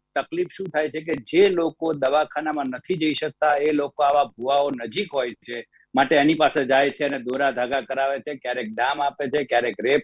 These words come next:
કરે છે અને ક્યારેક એવી એવી વાતોમાં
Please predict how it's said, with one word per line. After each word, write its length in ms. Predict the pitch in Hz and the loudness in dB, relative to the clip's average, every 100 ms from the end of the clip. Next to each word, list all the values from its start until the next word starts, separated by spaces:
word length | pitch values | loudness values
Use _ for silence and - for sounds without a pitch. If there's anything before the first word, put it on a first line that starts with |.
| - | 0
કરે 220 | 147 143 | -2 0
છે 160 | 151 151 _ _ _ | -2 -4 _ _ _
અને 200 | 135 143 | 4 6
ક્યારેક 460 | 147 147 156 185 160 - _ _ _ | 6 8 8 8 4 0 _ _ _
એવી 200 | 165 190 | 2 6
એવી 200 | 196 202 | 6 4
વાતોમાં 520 | 175 156 151 185 175 | 4 4 4 -2 -2